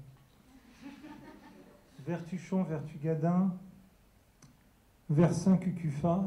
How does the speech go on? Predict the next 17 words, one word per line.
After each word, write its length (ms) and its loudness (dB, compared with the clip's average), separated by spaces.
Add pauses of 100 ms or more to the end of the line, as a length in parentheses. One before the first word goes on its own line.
(160)
ça 180 -8
c'est 100 -12
évidemment 380 -4
un 120 -6
clin 100 -10
d'œil 180 -6
à 40 -6
Boris 260 -6
Vian. 340 -6 (1700)
Vertre 420 2
prairie 480 0
de 120 0
mon 240 4
Irlande 360 2
natale, 540 0 (1120)
vertébrale, 800 0 (100)
vers-, 160 2